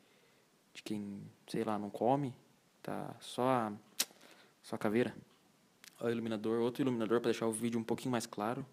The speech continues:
WhatsApp, né? Aquele aplicativo lá de mensagem. Aí, ó, fazendo uma massagem no rosto, né? Pra aguentar o vídeo, né? Seis minutos é demais de vídeo. Não sei como aguenta. Tem que fazer uma massagem.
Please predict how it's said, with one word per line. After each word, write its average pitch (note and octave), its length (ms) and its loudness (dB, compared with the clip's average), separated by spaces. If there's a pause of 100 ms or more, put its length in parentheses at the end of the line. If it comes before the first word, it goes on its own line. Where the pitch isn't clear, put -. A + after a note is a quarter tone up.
(720)
WhatsApp, A#2 480 0
né? G#2+ 240 -4 (160)
Aquele G#2 300 -2
aplicativo A2+ 500 -2
lá A2 120 2
de G#2+ 60 -4
mensagem. A#2 480 -4 (1500)
Aí, G#2+ 100 -2
ó, G#2 140 -2
fazendo A2 260 0
uma G#2+ 120 0
massagem G#2 540 -2
no G2 80 -6
rosto, C3+ 640 0
né? D3+ 140 0
Pra D3 100 0
aguentar E3 380 6
o A#2+ 80 6
vídeo, A2+ 300 2
né? A2 120 2
Seis C3+ 300 -4
minutos B2+ 300 -6
é C#3+ 40 2
demais G#2 420 -4
de G2 80 -8
vídeo. - 300 -14 (600)
Não - 80 -12
sei C3+ 100 -4
como C3+ 120 -2
aguenta. A#2 380 -4
Tem - 100 -14
que - 80 -4
fazer A#2+ 140 -4
uma C3 120 -4 (180)
massagem. G#2+ 500 -6